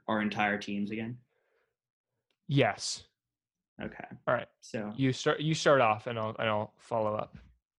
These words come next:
Speaker 1: Okay. So first team, we agree. Curry, Harden, LeBron,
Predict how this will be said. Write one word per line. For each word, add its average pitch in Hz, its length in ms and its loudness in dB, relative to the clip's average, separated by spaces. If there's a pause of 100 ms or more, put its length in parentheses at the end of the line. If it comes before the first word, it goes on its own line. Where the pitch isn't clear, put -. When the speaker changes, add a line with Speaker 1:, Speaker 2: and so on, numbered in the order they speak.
(240)
Speaker 1:
Okay. - 160 -6
So 120 200 -6
first 147 360 -2
team, 110 320 0 (300)
we 113 180 0
agree. 113 460 -2 (560)
Curry, 143 580 0 (300)
Harden, 120 540 0 (100)
LeBron, 110 560 0